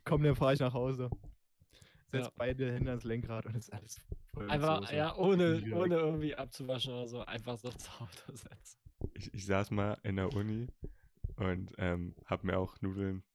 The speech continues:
Speaker 3: mit, keine Ahnung, ich glaub, es war Käsesoße oder sowas, ähm, mitgenommen. Dachte mir, voll der geile Snack, so.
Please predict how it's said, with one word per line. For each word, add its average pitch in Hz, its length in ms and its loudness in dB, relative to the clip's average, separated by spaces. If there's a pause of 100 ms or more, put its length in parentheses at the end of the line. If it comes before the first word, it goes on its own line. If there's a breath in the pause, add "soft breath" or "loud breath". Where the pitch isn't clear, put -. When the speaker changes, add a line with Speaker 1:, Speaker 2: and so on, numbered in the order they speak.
Speaker 3:
mit, - 280 -8
keine 87 220 -4
Ahnung, 87 240 -6
ich - 100 -20
glaub, - 140 -14
es - 80 -10
war 87 80 -2
Käsesoße 95 800 0
oder 92 260 2
sowas, 95 380 -2 (680 loud breath)
ähm, 92 220 2
mitgenommen. 123 580 4 (480)
Dachte 101 260 -2
mir, 92 200 0
voll 98 180 2
der 98 140 4
geile 95 240 4
Snack, 110 320 0
so. 107 340 2